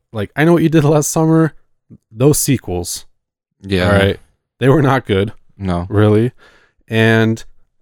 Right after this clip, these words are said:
Speaker 1: I'm a little worried about them trying to bring it back modern day now. So, yeah, you're right. I mean, teenagers now kinda suck.
Speaker 2: Yeah,
Speaker 1: So I don't know
Speaker 2: teena-
Speaker 1: if it's gonna be that interesting.
Speaker 2: It, it was just cool with Scream and I Know What You Did Last Summer or whatever, 'cause it was, like,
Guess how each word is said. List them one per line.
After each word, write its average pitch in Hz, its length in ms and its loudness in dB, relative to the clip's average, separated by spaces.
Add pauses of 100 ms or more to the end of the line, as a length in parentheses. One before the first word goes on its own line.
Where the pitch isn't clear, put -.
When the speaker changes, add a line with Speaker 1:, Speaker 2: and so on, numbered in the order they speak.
(120)
Speaker 1:
I'm 127 180 0
a 143 80 4
little 143 280 6
worried 117 360 4
about 104 440 2
them 104 160 0
trying 110 220 -2
to 98 100 -2
bring 104 240 0
it 98 100 -6
back 95 320 -4
modern 101 380 -2
day 107 200 -2
now. 110 440 0 (760)
So, 95 280 -2
yeah, 92 160 -2
you're 104 180 4
right. 95 200 0
I 101 40 -2
mean, 104 180 0
teenagers 113 480 0
now 101 160 0
kinda - 240 -8
suck. - 420 -4 (840)
Speaker 2:
Yeah, 98 280 -2
Speaker 1:
So 98 80 -4
I 95 120 4
don't 98 80 2
know 120 60 2
Speaker 2:
teena- 92 60 0
Speaker 1:
if 90 60 -10
it's - 100 -10
gonna 90 100 -6
be 90 60 -6
that 90 120 -2
interesting. 92 400 -12
Speaker 2:
It, 131 160 -4 (440)
it 147 120 -4
was 190 200 2
just - 260 -12
cool 170 360 2
with 143 140 2
Scream 127 360 -2
and 120 80 2
I 113 60 2
Know 113 120 2
What 117 160 -2
You 107 80 -8
Did 110 160 0
Last 107 260 2
Summer 104 240 0
or 104 80 0
whatever, 101 380 0
'cause 101 240 -10
it 113 40 -6
was, 117 140 -6
like, 117 240 -6